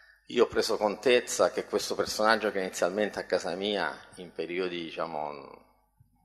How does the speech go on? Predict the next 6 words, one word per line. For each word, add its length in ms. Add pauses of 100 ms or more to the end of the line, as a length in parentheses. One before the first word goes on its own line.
(1040)
da 160
giovane 460
si 420
presentava 800
con, 360
eh, 640